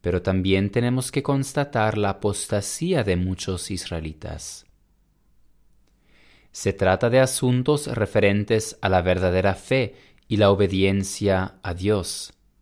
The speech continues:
Las circunstancias dadas llevan a las personas a una encrucijada, a una situación de decisión que no puede ser evadida. O bien se mantienen fieles a Dios y a sus mandamientos,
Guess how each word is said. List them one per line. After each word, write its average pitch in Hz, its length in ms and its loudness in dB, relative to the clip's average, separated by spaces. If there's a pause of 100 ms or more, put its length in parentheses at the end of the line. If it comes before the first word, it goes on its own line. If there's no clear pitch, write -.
(1300)
Las 156 260 0
circunstancias 170 1120 0
dadas 117 420 4
llevan 110 340 4
a 127 60 2
las 123 180 0
personas 117 640 0
a 110 60 -2
una 107 200 2
encrucijada, 101 1120 -4 (560)
a - 80 -4
una 101 240 0
situación 110 840 0
de 98 100 4
decisión 104 880 -2
que - 160 0
no 120 180 0
puede 160 220 2
ser 135 400 0
evadida. 85 640 -2 (1040)
O 92 140 2
bien 98 300 2
se 123 140 0
mantienen 131 440 2
fieles 113 540 0
a 139 80 2
Dios 143 400 0
y 156 40 2
a 147 60 0
sus 151 220 -6
mandamientos, 147 920 0